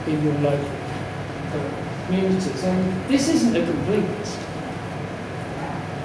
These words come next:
So there were lots of ideas.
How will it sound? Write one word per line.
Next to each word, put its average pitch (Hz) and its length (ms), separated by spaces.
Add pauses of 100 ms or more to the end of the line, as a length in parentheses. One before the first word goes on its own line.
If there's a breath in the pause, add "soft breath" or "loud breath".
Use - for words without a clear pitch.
(100)
So 185 280
there 226 180
were 208 100
lots - 680 (1300)
of 170 140
ideas. 170 680